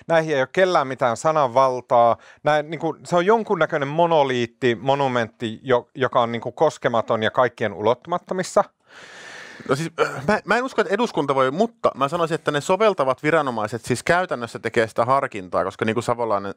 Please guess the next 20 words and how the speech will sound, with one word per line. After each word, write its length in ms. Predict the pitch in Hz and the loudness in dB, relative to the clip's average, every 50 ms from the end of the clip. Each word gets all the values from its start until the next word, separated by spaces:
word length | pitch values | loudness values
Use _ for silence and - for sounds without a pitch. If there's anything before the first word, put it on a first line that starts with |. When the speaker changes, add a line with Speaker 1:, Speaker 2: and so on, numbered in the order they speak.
| - - - | -12 -16 -8
Speaker 2:
sanoi 280 | - 120 110 104 95 | -4 -2 0 0 0
ja 40 | 95 | -2
sä 120 | - 117 104 | -2 -4 -4
sanoit, 300 | - 107 101 92 92 95 | -4 -2 -2 -2 -2 -4
niin 80 | 95 | -4
sehän 200 | - 113 110 107 | -4 -2 -2 0
tavallaan 360 | 110 110 107 107 104 104 101 | 0 -2 -2 -2 -2 -2 -2
on, 180 | 107 110 107 - - _ _ _ - - - | -2 -2 -6 -10 -16 _ _ _ -14 -8 -4
jo-, 120 | - - - | -2 -2 0
jokainen 260 | 135 127 131 123 120 113 | 0 0 -2 -2 -2 -4
tapaus 340 | 123 - - 110 107 - | -6 -4 -2 -2 -4 -4
pitää 200 | - - - 104 | -4 -2 -2 -2
niin 120 | 101 104 - | -2 -4 -6
katsoa 380 | - 107 - - - 107 95 - - _ _ _ - | -8 -8 -6 -2 0 0 0 0 -2 _ _ _ -14
niin 120 | 82 104 | -12 -8
kuin 160 | 101 110 113 - - _ | -6 -6 -6 -6 -8 _
tapauskohtaisesti. 760 | - - - 113 113 - - 120 113 - - - - - - | -4 -2 0 0 0 -2 -4 -8 -8 -8 -10 -14 -12 -10 -8
Siis 160 | - - - | -6 -4 -2
käytännössä 420 | - 170 151 139 143 139 - - - | 0 0 0 0 -2 -8 -12 -6 -2
palautuskielto. 720 | - 147 143 135 113 110 - - - 98 90 - - | 0 2 2 2 0 -2 -6 -2 0 0 0 -2 -4